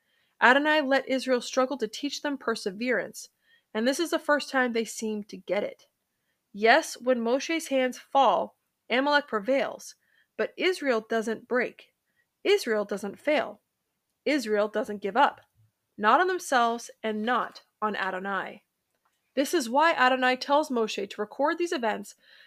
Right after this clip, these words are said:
and to tell them over and over to Joshua, because Israel is finally beginning to shed their slavery mindset. Let's be clear, they aren't done yet, and they still have a long way to go. But God is faithful.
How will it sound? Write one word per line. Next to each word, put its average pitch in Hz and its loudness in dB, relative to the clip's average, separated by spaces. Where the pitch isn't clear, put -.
and 240 -2
to 262 0
tell 277 0
them 311 0
over 285 2
and 294 0
over 262 0
to 254 -6
Joshua, 226 -2
because 254 2
Israel 311 0
is 294 -6
finally 294 2
beginning 269 -2
to 240 -6
shed 262 0
their 269 -2
slavery 220 -2
mindset. 233 -2
Let's 254 4
be 269 0
clear, 262 -2
they 254 2
aren't 226 0
done 226 0
yet, - -10
and 226 -4
they 226 0
still 262 2
have 214 -2
a 214 -4
long 208 0
way 196 -4
to 226 -8
go. 180 -8
But 220 2
God 254 6
is 302 -2
faithful. - -2